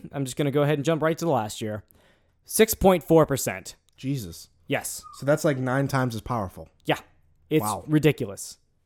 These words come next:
Speaker 1: It, that is substantial.
Speaker 2: Yes.
Speaker 1: That's almost, I mean, like, imagine,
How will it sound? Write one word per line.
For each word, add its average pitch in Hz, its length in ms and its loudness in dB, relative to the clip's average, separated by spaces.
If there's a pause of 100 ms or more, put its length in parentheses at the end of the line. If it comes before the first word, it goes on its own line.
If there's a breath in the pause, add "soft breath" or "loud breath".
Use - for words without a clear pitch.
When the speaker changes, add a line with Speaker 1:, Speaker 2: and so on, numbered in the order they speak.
(340)
Speaker 1:
It, 151 300 2 (400)
that 160 200 4
is 165 260 -2 (600)
substantial. 127 760 -6 (220)
Speaker 2:
Yes. - 360 -10 (220)
Speaker 1:
That's - 340 2
almost, 180 520 2
I 190 40 0
mean, 165 200 0
like, 147 240 -2
imagine, 147 680 -2